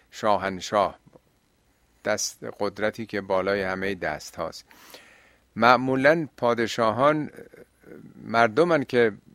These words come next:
از اونها پذیرایی می‌کنن، خدمت می‌کنن، او رو بزرگش کردن.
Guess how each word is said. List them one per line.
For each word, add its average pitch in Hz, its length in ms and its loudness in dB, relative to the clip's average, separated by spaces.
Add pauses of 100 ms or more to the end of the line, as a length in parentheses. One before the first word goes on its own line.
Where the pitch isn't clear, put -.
(640)
از 120 280 -12
اونها 104 440 2 (500)
پذیرایی 101 520 0
می‌کنن، 95 640 -6
خدمت 101 540 -4
می‌کنن، 95 640 -6
او 110 140 -10
رو 98 100 -6
بزرگش 101 680 -4
کردن. 87 480 -6